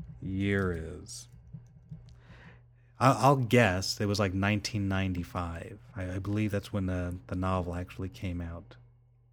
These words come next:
But I'll let you know in just a second. Uh, according to Wikipedia, it came out in August of nineteen ninety-six. So, all right, there you go. Um, fuck, where the fuck did I get two thousand five from?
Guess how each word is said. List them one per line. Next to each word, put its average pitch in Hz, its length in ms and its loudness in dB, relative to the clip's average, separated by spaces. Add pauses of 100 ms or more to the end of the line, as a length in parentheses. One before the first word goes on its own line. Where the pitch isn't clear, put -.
(180)
But 101 120 -2
I'll 98 80 0
let 95 180 -2
you 95 60 -6
know 90 100 -4
in 87 60 -6
just - 180 -6
a - 40 -10
second. - 460 -10 (1160)
Uh, 120 260 8
according 143 560 4
to 127 120 2 (100)
Wikipedia, 127 880 4 (220)
it 110 140 -2
came 110 260 0
out 110 280 4
in 101 440 -2
August 104 420 2
of 107 80 -2
nineteen 117 440 -2
ninety-six. 120 760 0
So, 120 260 0 (100)
all 165 80 2
right, 127 140 2 (220)
there 107 100 -4
you 120 100 0
go. 117 220 -4 (1000)
Um, 107 540 8 (960)
fuck, 135 280 -2
where 123 120 -6
the 143 80 -6
fuck 147 180 -2
did 139 140 0
I 131 60 0
get 127 180 -4
two 127 180 0
thousand 113 300 -2
five 107 260 0
from? 87 300 -8